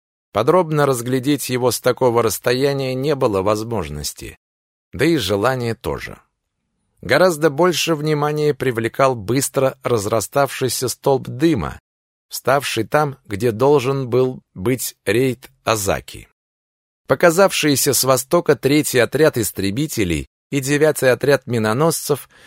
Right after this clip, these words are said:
были призваны сигналом к броненосным крейсерам. Флагманские корабли отрядов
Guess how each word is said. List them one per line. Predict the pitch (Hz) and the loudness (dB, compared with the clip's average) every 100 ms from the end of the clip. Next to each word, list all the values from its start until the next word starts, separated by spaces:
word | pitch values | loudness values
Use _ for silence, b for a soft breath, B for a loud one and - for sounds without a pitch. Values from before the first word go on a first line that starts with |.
| b - | b -4
были | 139 165 165 | 0 2 2
призваны | - 151 131 139 139 139 139 _ | 2 2 2 2 2 -2 -4 _
сигналом | - - 110 101 131 143 135 - | -10 -6 -2 -2 0 0 -2 -4
к | 117 | -4
броненосным | 113 113 110 113 120 - 120 | 2 2 2 0 -2 -2 -4
крейсерам. | 117 117 107 - 98 69 60 - _ _ _ _ _ _ _ | -2 -2 -2 -2 -2 -2 -6 -18 _ _ _ _ _ _ _
Флагманские | 127 175 151 147 143 - 131 | 2 2 4 -2 -2 -4 -4
корабли | - 117 113 131 135 | 0 2 2 2 2
отрядов | 117 123 147 123 82 - | 2 2 2 2 -2 -6